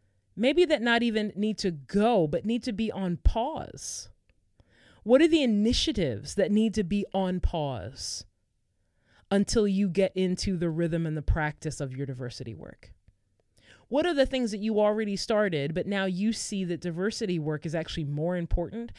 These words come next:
and you actually need to stop doing that and commit to this instead?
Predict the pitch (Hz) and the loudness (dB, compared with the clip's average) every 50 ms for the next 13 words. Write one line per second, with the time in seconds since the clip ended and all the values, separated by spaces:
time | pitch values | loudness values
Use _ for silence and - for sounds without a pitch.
0 | - - - 156 175 196 233 277 285 247 208 - - 202 190 185 175 160 165 156 | -18 -14 -4 0 2 2 4 6 4 4 4 2 -2 0 0 0 0 0 -2 -4
1 | - - - - 185 175 - - 165 170 165 160 151 151 147 143 190 240 247 202 | -4 -4 -2 0 0 0 0 -2 -2 -2 0 0 -2 -2 -2 2 2 4 4 4
2 | 156 143 - 143 160 156 - - 156 151 147 - - - 143 131 131 127 - - | 2 0 -2 -4 -6 -6 -4 -6 -6 -6 -6 -6 -6 -8 -6 -6 -6 -6 -6 -8
3 | 120 117 - - - 90 - - - | -10 -12 -12 -12 -16 -16 -16 -18 -20